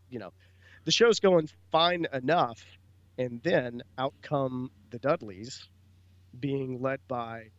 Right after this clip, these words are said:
Joel Gertner, and he launches into his, uh, y-, y-, you know, one of his limerick-, His, uh, his, his rhymes were, um, a little, was, were, uh, more picturesque, um, at n-,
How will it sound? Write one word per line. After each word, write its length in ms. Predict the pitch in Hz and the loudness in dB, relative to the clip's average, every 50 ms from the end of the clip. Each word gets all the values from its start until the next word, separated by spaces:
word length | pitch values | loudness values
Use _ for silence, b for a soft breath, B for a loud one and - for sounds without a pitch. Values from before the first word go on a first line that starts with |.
| _ - | _ -8
Joel 260 | - 135 123 120 120 _ - | -6 -6 -6 -6 -8 _ -2
Gertner, 300 | 143 156 160 - - 95 - _ _ _ _ _ _ _ _ _ _ _ _ _ _ _ _ _ _ _ _ _ _ | -2 -2 -2 -2 -8 -20 -20 _ _ _ _ _ _ _ _ _ _ _ _ _ _ _ _ _ _ _ _ _ _
and 120 | - 123 123 | -12 -10 -10
he 280 | - 139 135 135 131 - | -8 -8 -8 -10 -10 -12
launches 440 | - 131 135 135 131 - 131 127 - | -8 -6 -6 -6 -6 -8 -10 -8 -8
into 320 | 127 127 - - 120 117 | -8 -8 -8 -8 -10 -10
his, 360 | 107 127 123 120 113 110 101 - _ _ | -10 -10 -12 -12 -14 -18 -20 -20 _ _
uh, 280 | - 113 104 95 90 87 85 _ _ - | -14 -14 -14 -14 -14 -18 -20 _ _ -20
y-, 80 | - _ _ | -20 _ _
y-, 60 | 151 - _ | -20 -20 _
you 80 | 143 143 | -10 -10
know, 80 | 135 127 - _ | -10 -10 -12 _
one 120 | 131 131 | -20 -18
of 80 | 127 - | -16 -14
his 160 | 131 117 - - - | -16 -16 -14 -10 -10
limerick-, 220 | 156 160 - - - - - - - - - - - - - - - - - - - - - - - - - - - - - - - | -10 -10 -10 -14 -20 -20 -20 -20 -20 -20 -20 -20 -20 -20 -20 -20 -20 -20 -20 -20 -20 -20 -20 -20 -20 -20 -20 -20 -20 -20 -18 -6 0
His, 340 | - 151 156 151 135 - | 2 2 2 2 4 6
uh, 160 | 165 160 156 147 | 8 8 8 8
his, 280 | 156 160 147 131 143 147 - - | 6 4 2 2 -2 -4 -4 0
his 260 | 151 151 160 139 143 | 2 2 2 2 2
rhymes 500 | 147 151 156 165 175 180 180 175 - - | 4 4 6 6 6 6 6 4 4 4
were, 280 | 151 151 147 147 143 | 6 6 6 8 8
um, 520 | 143 135 135 131 127 127 123 123 123 123 127 - - - | 8 8 8 8 6 6 4 2 0 -4 -6 -8 -4 -2
a 80 | 139 | 0
little, 380 | 127 127 135 139 139 135 135 143 | 0 2 2 2 2 2 2 0
was, 260 | 139 139 131 117 120 - - | 0 0 0 -2 -4 -8 -10
were, 960 | - 139 131 127 127 123 120 120 117 113 113 113 110 110 110 110 110 110 113 | -6 -4 -2 -2 0 -2 -2 -2 -2 -4 -4 -4 -4 -6 -6 -6 -6 -4 -4
uh, 300 | 110 104 104 104 104 104 101 | -2 -2 -2 -2 -4 -4 -2
more 220 | 117 135 147 151 | 0 2 2 2
picturesque, 960 | - - - 170 160 - - 151 135 131 135 123 110 - - - - - - - - _ _ _ _ - | 2 4 4 4 4 4 4 6 8 8 8 6 4 4 2 2 2 0 -4 -12 -18 _ _ _ _ -4
um, 540 | 117 117 110 101 95 92 87 85 82 - - _ _ _ _ - - | -2 0 0 0 -2 -2 -4 -8 -10 -14 -20 _ _ _ _ -4 0
at 140 | 127 120 - | 0 0 2
n-, 220 | - 131 127 127 | 2 2 0 0